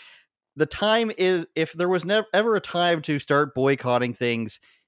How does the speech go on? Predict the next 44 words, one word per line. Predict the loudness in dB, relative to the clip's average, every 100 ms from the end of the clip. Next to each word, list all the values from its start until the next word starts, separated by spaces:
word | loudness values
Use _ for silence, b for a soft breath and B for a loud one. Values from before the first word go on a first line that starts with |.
| _ _
or | -2 0
just | 0 -2 -2
simply | -4 -2 -4
putting | 0 2 2 2
your | 0 0
money | 0 0
where | 0 -2
your | -2
mouth | 0 0 -2
is, | -6 -6
the | -6
time | -4 0 0 0
is | 0 2 0 0
now. | -2 -2 -4
Like, | -8 -4
I | -2 -2
think | -4 -2
the | 0
line | 2 2
in | 2
the |
sand | -2 0 0 0
has | -6 -2
properly | 0 0 0 -2
been | -2 -4
drawn | 0 2 2 2
at, | -2 -6 -10 _ _ _
drawn | -2 2 2 2 0 -4
on | -2 -2 -2 -6 -16 _ _ _
or | -4 -4
at | -2 -6 -8 _ _ _ _ _ _ _ _ _
men | -8 -2 0 0 -2 -6 -10 _ _ _
who | -12 -6
believe | -2 0
they | 2
are | 2
women | 2 0
shall | 0 0 2
now | 4
replace | 2 0 0 -2 0
women | -2 0 -2
in | -2
many | 0 0 0 0
other | 0 -2 -4